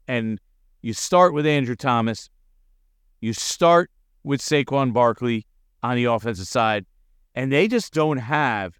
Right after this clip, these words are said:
the depth to in any way, shape, or form, you know, disguise those deficiencies anymore,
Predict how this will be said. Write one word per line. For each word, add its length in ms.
the 140
depth 440
to 180
in 80
any 220
way, 180
shape, 320
or 60
form, 520
you 80
know, 160
disguise 760
those 300
deficiencies 640
anymore, 400